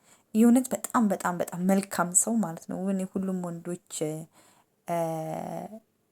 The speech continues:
እንደሱ እን-፣ የሚረዱ ቢሆን ኖሮ፣ እንደሱ አይነት አስተሳሰብ ቢሆን ኖሮ በቃ በጣም እድለኛ ነበር። እና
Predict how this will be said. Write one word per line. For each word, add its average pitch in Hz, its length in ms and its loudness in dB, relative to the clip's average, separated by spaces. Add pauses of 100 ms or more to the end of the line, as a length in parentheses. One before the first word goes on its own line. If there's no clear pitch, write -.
(340)
እንደሱ 196 340 6 (300)
እን-፣ 185 220 0
የሚረዱ 196 640 6
ቢሆን 160 300 -4
ኖሮ፣ 160 200 -6 (380)
እንደሱ 185 320 2
አይነት 170 240 -4
አስተሳሰብ 170 560 -8
ቢሆን 170 280 -6
ኖሮ 190 200 -2
በቃ - 300 -2
በጣም 190 300 -4
እድለኛ 175 420 -4 (100)
ነበር። 165 280 -8
እና 190 160 0